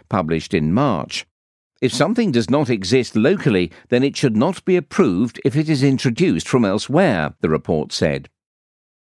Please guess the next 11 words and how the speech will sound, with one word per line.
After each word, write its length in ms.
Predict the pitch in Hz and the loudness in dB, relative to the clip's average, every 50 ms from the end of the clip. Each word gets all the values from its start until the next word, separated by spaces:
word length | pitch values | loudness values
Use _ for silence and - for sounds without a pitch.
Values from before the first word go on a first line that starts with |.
| _ _ _ _ _ _ _ _ _ _ - | _ _ _ _ _ _ _ _ _ _ -2
Part 260 | - 185 214 220 - | 0 0 0 0 0
of 120 | 143 104 | 0 0
the 160 | 82 90 85 87 | 0 0 0 0
sinicization 1080 | - - - 120 117 113 110 107 - 120 110 110 92 110 107 101 95 - - 110 110 - | 0 0 2 2 2 2 0 0 0 0 0 0 2 2 0 0 0 2 0 0 2 2
effort 440 | 156 139 135 - 85 69 71 71 - | 0 0 0 0 -4 -6 -4 -2 0
is 160 | 131 117 - | 0 0 0
called 320 | - - 151 147 143 131 | 0 0 0 2 0 0
the 100 | 110 143 | 0 -2
Four 520 | 135 - - - - 151 143 135 135 143 - - | -2 -2 -4 0 2 2 4 4 2 0 0 0
Enter 400 | 143 135 139 123 - - 85 78 | 2 2 2 0 0 0 -2 -2
campaign. 880 | - - - 101 87 82 82 - - 104 85 73 69 67 64 57 53 | -2 -4 -4 -2 -2 -2 -2 -2 -2 -2 -2 -2 -4 -6 -6 -8 -10